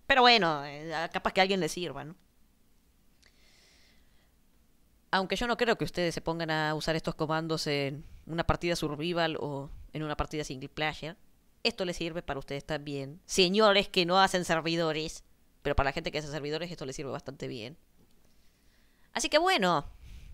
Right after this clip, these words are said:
yo creo que nos despedimos de acá, spawneando y desespawneando y spawneando y desespawneando y spawneando. Ya saben. Hasta el próximo video de los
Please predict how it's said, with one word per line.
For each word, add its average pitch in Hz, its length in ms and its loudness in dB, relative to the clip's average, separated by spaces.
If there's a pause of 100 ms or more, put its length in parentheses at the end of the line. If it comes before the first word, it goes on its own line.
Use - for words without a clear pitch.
yo 285 180 2
creo 285 160 4
que 226 100 2
nos 202 80 2
despedimos 240 420 6
de 294 60 -2
acá, 202 680 4
spawneando 240 400 -6
y - 20 -4
desespawneando 180 680 -2
y 202 80 2
spawneando 196 400 -2
y 185 40 -4
desespawneando 175 680 -4
y 185 60 2
spawneando. 196 540 -2 (1900)
Ya 269 140 2
saben. 185 400 0 (1300)
Hasta 220 220 8
el 220 60 0
próximo - 360 -4
video 196 480 -2
de 165 120 -4
los 151 760 -2